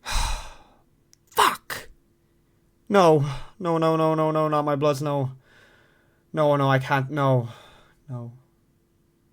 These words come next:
I can't get em. Oh my God.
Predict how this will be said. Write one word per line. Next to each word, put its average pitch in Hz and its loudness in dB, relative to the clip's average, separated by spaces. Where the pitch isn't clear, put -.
I - -20
can't 113 -20
get 110 -14
em. 104 -12
Oh - -20
my 131 -16
God. 107 -12